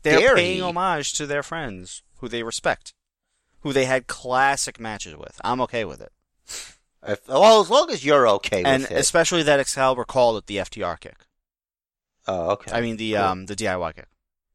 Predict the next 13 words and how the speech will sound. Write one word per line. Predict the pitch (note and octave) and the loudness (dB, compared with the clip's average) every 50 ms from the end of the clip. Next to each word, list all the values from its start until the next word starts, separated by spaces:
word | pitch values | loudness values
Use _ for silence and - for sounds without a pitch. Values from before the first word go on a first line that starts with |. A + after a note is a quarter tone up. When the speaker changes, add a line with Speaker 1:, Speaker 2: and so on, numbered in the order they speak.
| _ _ _ _ - - | _ _ _ _ -14 -14
Speaker 1:
I'm | G2 G2+ G2 F#2+ F#2+ - | -14 -14 -14 -18 -18 -12
fucking | - - G2 G2 G2 | -10 -10 -10 -10 -12
mixing | F#2 F#2 - - G2+ | -14 -14 -14 -12 -12
up | F2+ C#2 | -12 -12
my, | F2+ F2+ F2 F2 E2+ | -12 -12 -12 -12 -12
uh, | E2+ E2+ - - _ _ _ | -14 -14 -16 -18 _ _ _
initials | - D#2+ E2 - D#2+ E2 E2 | -18 -16 -14 -14 -14 -14 -14
here. | - E2+ E2+ - _ _ _ _ _ _ _ _ _ _ - | -14 -14 -14 -16 _ _ _ _ _ _ _ _ _ _ -16
<laughs> | - - - - - - _ _ - - - - - - _ _ _ _ | -16 -16 -16 -18 -20 -20 _ _ -20 -20 -20 -20 -20 -20 _ _ _ _
So, | - - D3 C#3+ C3+ C3+ B2+ - _ _ _ _ _ _ _ _ _ _ _ _ _ _ _ _ _ _ _ _ - - - - | -2 2 4 4 4 4 0 -4 _ _ _ _ _ _ _ _ _ _ _ _ _ _ _ _ _ _ _ _ -20 -20 -12 -8
we | C#3 D3 | -4 0
know | E3 F3+ F#3 F#3 | 2 2 2 2
that | D#3+ D#3+ D#3 D3+ D3+ - | 2 2 2 2 2 0